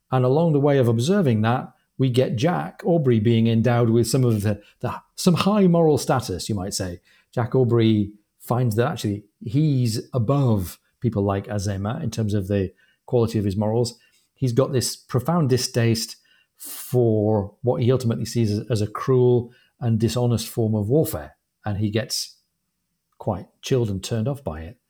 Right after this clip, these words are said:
And Mike, with-, without going too far into spoiler territory, I'm looking ahead to the next couple of chapters,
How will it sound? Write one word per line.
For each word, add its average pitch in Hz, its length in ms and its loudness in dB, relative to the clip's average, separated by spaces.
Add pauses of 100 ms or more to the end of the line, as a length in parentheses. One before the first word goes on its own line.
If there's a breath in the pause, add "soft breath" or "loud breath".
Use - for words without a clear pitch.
(880 soft breath)
And 294 200 -2
Mike, 247 240 -2
with-, 233 160 0
without 226 380 0
going 170 360 2
too 190 280 2
far 113 360 2
into 117 280 0
spoiler 165 420 -2
territory, 120 460 0
I'm 151 160 0
looking 170 380 2
ahead 160 240 0
to 160 100 2
the 156 100 4
next 170 300 -2
couple 156 280 -4
of 156 80 -6
chapters, 123 600 -4